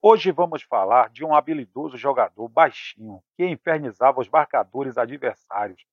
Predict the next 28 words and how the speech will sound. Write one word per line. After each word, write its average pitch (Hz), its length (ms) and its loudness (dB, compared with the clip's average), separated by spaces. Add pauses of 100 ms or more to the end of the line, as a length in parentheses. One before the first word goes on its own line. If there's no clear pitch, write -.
(280)
com 143 160 -6
sua 175 240 2
velocidade 113 880 -2
e 170 140 -10
dribles 131 440 -8
desconcertantes. - 1120 -10 (960)
Ué, 190 360 4 (260)
mas 165 220 0
essa 190 180 -2
não 160 160 -2
é 147 60 2
a - 20 0
história 131 340 -2
de 120 80 -12
Romário? 110 560 0 (640)
Não. 135 300 -4 (420)
Vamos 185 320 2
aqui 160 220 2
relembrar 143 540 2
a 110 40 2
trajetória 135 640 -2
de 143 140 -20
sucesso 113 640 -8
do 127 240 -6
ensaboado 143 680 4
ponta 135 300 -10
esquerda 113 460 -8
João 127 360 0